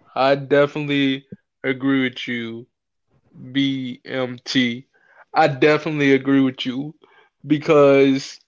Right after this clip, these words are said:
like me, I've suffered through trauma and everything else. But that don't mean that I'm just gonna go out here and, and, and throw it on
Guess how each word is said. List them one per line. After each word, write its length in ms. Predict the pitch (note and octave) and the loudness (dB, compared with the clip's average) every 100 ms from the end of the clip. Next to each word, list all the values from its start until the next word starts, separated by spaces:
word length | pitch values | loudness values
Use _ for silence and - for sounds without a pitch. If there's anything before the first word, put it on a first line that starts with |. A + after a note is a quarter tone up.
| _ _ _ _ _ _ _ - | _ _ _ _ _ _ _ -10
like 320 | B2 D3 D#3 | 0 2 2
me, 300 | D#3+ F#3+ D#3 | 0 0 2
I've 460 | - B2+ D3 F3 F3+ | 2 4 6 4 2
suffered 800 | - - D3 D3 - D3 D3 - _ _ _ - | -12 0 2 2 -2 -4 -4 -8 _ _ _ -6
through 220 | D#3 D3 | -6 -6
trauma 760 | - E3 D3+ D3 D3+ D3+ F#3+ G#3+ _ _ _ - | -4 0 2 2 0 -2 -2 -8 _ _ _ -8
and 280 | D#3 D3+ | -6 -4
everything 720 | A2 - D3+ D#3+ D#3+ E3 F3 F3+ | -6 -2 -2 -2 -4 -6 -4 0
else. 320 | A3 D#3 A#2+ | 0 0 -4
But 540 | C#3+ C#3 D3+ D3 B2+ - - _ _ - | -12 0 2 4 2 -6 -20 _ _ -2
that 180 | E3 | 2
don't 240 | E3 D#3+ D#3+ | 2 0 0
mean 360 | E3 D#3 D#3+ D3+ | -2 -2 -2 0
that 160 | D3+ | 2
I'm 220 | D3+ D#3+ | 2 0
just 200 | D#3+ D#3+ | -2 -4
gonna 240 | D#3 D#3+ D#3 | 2 2 4
go 300 | E3 E3 E3+ | 4 6 6
out 100 | E3+ | 6
here 340 | F3+ E3 D#3+ - - - - E3+ | 4 4 0 -6 -20 -20 -2 4
and, 380 | E3 D#3 D3+ | 4 4 -2
and, 340 | A#2 D3 E3+ D#3+ _ A#2+ C#3 | -2 0 0 -2 _ -2 2
and 180 | F3 D#3+ - | 2 0 2
throw 240 | E3 D#3+ | 4 6
it 180 | E3 D#3+ F3 _ _ D#3+ | 4 2 -10 _ _ -4
on 320 | D#3+ D#3 | 0 0